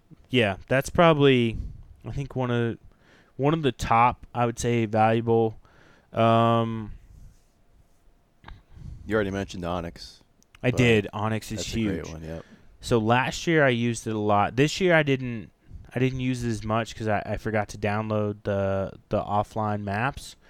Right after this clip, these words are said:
Speaker 1: But last year, Jack and I used it a lot when we separated from you. We would use it to judge terrain because it has the, like, contour maps on there, like, the topography maps.
Speaker 2: Yeah.
Speaker 1: And so you can kinda judge based on where your position is 'cause it gives you, like, a live update.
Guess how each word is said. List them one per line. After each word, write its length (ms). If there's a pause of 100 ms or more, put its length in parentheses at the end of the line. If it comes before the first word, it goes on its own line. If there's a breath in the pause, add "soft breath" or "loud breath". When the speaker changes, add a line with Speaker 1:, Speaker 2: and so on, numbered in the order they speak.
(420 soft breath)
Speaker 1:
But 140
last 420
year, 440
Jack 420
and 80
I 80
used 340
it 60
a 40
lot 340
when 140
we 120
separated 640
from 240
you. 320 (400 loud breath)
We 100
would 160
use 160
it 80
to 60
judge 420
terrain 640 (1000 soft breath)
because 220
it 80
has 280
the, 420
like, 220
contour 580
maps 360
on 140
there, 180
like, 160
the 120
topography 600
maps. 360
Speaker 2:
Yeah. 100 (380 loud breath)
Speaker 1:
And 100
so 140
you 80
can 160
kinda 320
judge 720
based 300
on 180
where 140
your 180
position 520
is 200
'cause 160
it 80
gives 200
you, 60
like, 180
a 40
live 300
update. 460